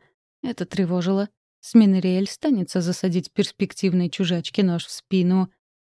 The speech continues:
Ну, или втянуть в какие-нибудь интриги. «Мы почти пришли, госпожа», —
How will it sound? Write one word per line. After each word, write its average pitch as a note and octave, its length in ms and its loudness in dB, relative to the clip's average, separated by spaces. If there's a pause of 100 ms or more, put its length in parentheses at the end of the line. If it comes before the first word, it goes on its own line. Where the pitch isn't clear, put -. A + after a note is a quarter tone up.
(140)
Ну, C4 340 8
или B3 200 2
втянуть F#3+ 440 -2
в - 60 -16
какие-нибудь F3+ 680 -4
интриги. F#3 520 2 (840)
«Мы G#3+ 220 4
почти - 340 -4
пришли, B3 380 -2
госпожа», — F#3 560 -2